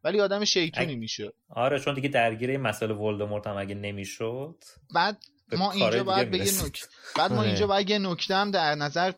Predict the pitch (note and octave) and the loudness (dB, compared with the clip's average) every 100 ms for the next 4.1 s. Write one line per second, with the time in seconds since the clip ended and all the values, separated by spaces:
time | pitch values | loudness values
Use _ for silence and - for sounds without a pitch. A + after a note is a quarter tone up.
0 | F3+ G#3+ D3+ B2+ A#2+ B2 - B2+ C3+ D#3 | -2 -2 0 -2 -4 -6 -6 -4 -2 -2
1 | C3+ B2 A2+ C3 C3+ C3+ C3+ C3+ C3+ C3 | 0 0 0 0 0 -2 -4 -4 -4 -2
2 | C3+ C3 C3 C3 B2 B2+ B2 C3 B2+ C3 | -4 -4 -6 -8 -8 -6 -4 -4 -2 -4
3 | B2 C3 C3+ C#3 B2 - C#3 D3 D#3+ F#3 | -4 -6 -4 -2 -2 0 2 2 0 -2